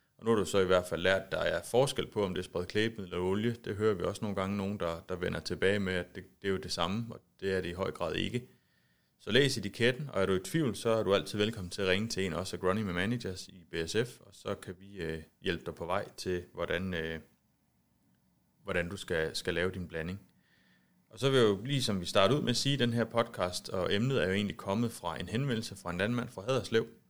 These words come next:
Og hvis du også har nogle spørgsmål eller nogle emner, du tænker, der kunne være interessant at tage op i, i, øh,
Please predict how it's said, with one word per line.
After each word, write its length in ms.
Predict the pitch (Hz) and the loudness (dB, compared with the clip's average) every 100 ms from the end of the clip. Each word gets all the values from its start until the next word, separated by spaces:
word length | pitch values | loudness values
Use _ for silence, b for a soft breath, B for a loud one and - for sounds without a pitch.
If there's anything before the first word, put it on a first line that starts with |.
| _ _ _ _ _ _ _ _ _ | _ _ _ _ _ _ _ _ _
Og 140 | 98 | 0
hvis 180 | 92 98 | 0 -2
du 180 | - 123 | 0 4
også 240 | 135 170 | 4 2
har 180 | - 117 | 2 2
nogle 160 | 92 92 | 2 -2
spørgsmål 540 | - 101 113 107 85 | 0 0 0 -4 -4
eller 160 | 92 87 | -4 -4
nogle 200 | 87 110 | -4 -2
emner, 180 | 101 120 | 0 0
du 100 | 92 | -2
tænker, 360 | - 95 95 | -4 -4 -2
der 120 | 90 80 | -2 -4
kunne 140 | 87 | -4
være 80 | 82 | -8
interessant 420 | 82 85 104 104 | -8 -4 -2 -4
at 60 | - | -8
tage 160 | - | -2
op 180 | 87 - | -2 -2
i, 100 | 101 | -8
i, 380 | 87 - 90 82 | -8 -8 -8 -6
øh, 260 | 80 80 | -4 -6